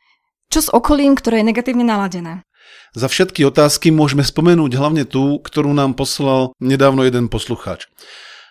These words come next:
Speaker 2: A pýta sa, čo s rodičmi, ktorí sú veľmi negatívne nastavení. A tým možno ani nemyslí, že by boli nejakí nepríjemní, agresívni a podobne. Skôr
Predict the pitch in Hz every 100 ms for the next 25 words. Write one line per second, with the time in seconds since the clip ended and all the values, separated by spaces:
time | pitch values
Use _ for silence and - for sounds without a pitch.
0 | _ - 117 120 - 180 202 - 185 226
1 | 185 175 143 139 - 123 123 - 135 131
2 | - 135 131 151 156 135 135 139 147 139
3 | 123 127 - 127 110 104 - - - -
4 | - 135 170 160 196 156 156 165 156 156
5 | 147 180 180 143 123 135 127 123 131 127
6 | 123 123 127 120 117 147 135 123 117 110
7 | 139 131 127 135 120 120 113 120 113 120
8 | 135 - - 147 165